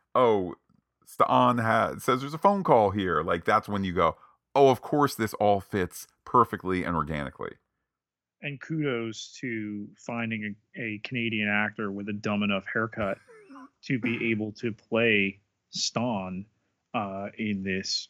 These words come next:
Speaker 2: early incarnation. Um,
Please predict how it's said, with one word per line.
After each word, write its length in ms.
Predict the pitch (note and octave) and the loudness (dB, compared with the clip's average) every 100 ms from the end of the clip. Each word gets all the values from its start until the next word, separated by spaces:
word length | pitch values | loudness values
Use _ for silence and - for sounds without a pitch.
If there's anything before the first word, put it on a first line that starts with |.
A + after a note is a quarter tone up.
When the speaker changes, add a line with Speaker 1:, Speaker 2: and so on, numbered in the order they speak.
| - | -6
Speaker 2:
early 520 | B2 A2 A2+ A2+ G2+ - | -4 0 0 0 -2 -2
incarnation. 1000 | A2 G2+ - G2 G2 A2 B2 - - - _ _ - - - - - - | -4 -4 -8 -4 -2 0 -2 -8 -12 -16 _ _ -20 -20 -20 -20 -10 0
Um, 600 | C3 A#2 A2+ G#2+ G#2 | 2 4 2 2 -2